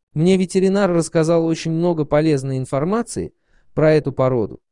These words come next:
Оказывается, Сингапур – самая маленькая порода в мире, но несмотря на свои неприметные размеры, эта кошка-животное с сильным строением тела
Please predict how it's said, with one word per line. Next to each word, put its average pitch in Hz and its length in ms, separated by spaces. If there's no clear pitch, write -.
Оказывается, 156 640
Сингапур – 156 580
самая 156 420
маленькая 139 540
порода 131 440
в 120 100
мире, 180 380
но 170 120
несмотря 190 500
на 180 100
свои 180 300
неприметные 156 720
размеры, 139 640
эта 185 220
кошка-животное 170 920
с 127 60
сильным 165 420
строением 139 580
тела 208 400